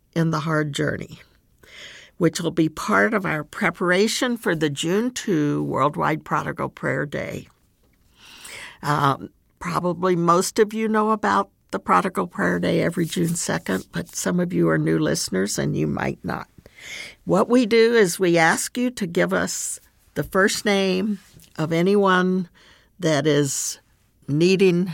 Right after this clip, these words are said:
some prayer in their lives because of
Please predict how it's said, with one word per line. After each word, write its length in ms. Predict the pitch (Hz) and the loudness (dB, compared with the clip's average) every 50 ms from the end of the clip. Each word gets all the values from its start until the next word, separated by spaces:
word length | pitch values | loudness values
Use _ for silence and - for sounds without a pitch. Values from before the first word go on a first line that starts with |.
| 151 147 | -8 -8
some 280 | - - - 180 170 165 | -8 -6 -4 -2 -4 -4
prayer 540 | - - 170 143 131 123 120 131 - - _ _ _ | -2 -2 -2 -2 -2 -4 -6 -8 -12 -16 _ _ _
in 180 | - 147 147 147 | -8 -6 -6 -4
their 220 | - 151 147 147 | -2 -2 -2 -2
lives 500 | 131 135 135 135 139 143 143 - - - - - - - - - | 0 0 0 2 2 0 0 -2 -6 -10 -12 -16 -18 -18 -14 -4
because 500 | - 220 220 - - 226 214 202 - - | -2 -2 -2 -2 -2 0 0 0 2 0
of 260 | 220 185 196 196 - | 0 -2 -2 -6 -12